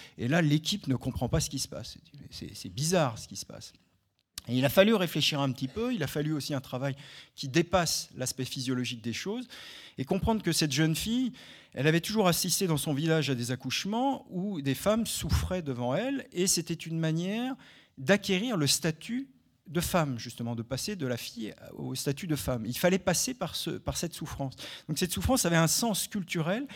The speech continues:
et c'est un peu comme si elle remimait, euh, cette souffrance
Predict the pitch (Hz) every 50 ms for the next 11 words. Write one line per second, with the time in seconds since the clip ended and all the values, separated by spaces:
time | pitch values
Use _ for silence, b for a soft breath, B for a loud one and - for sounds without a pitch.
0 | B B B B B B B - 156 - - 208 220 220 - 269 269 - 202 190
1 | 180 - - - 226 196 170 151 135 175 240 269 262 254 254 247 233 226 220 226
2 | 220 208 175 - B B B B B B B - - 156 151 151 143 131 135 131
3 | 131 - - - 156 151 - - - 156 143 135 - - 170 - - - 214 220
4 | 254 269 247 - -